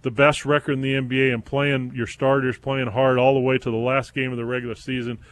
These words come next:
and then, uh, n-, not having any sweeps in the playoffs, but having to work hard. Uh, seven games in the semifinal, and then going seven games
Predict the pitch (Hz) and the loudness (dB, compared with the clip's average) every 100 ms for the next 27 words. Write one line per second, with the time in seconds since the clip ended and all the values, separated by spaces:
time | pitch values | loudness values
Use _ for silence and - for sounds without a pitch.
0 | - - - 127 127 143 127 - - - | -20 -20 -14 -8 -2 -2 -4 -12 -20 -20
1 | - _ _ _ 127 117 120 - _ - | -20 _ _ _ -10 -10 -12 -18 _ -14
2 | 135 - 147 170 170 170 156 170 - 131 | -14 -6 0 2 4 2 2 0 -2 0
3 | 180 175 139 127 120 151 170 120 - 120 | 0 0 -4 -4 0 0 2 0 -2 0
4 | 139 143 139 143 151 143 165 131 117 _ | 2 2 0 0 0 0 0 0 -6 _
5 | - _ - 117 123 - 156 151 147 143 | -20 _ -12 -10 -10 0 2 2 0 0
6 | 147 131 123 120 - 151 139 147 143 143 | -2 -4 -6 -6 -4 -4 -4 0 0 0
7 | 131 135 127 127 117 147 139 135 127 131 | -2 -2 -2 -4 -2 -2 0 -2 -2 -4
8 | 123 | -4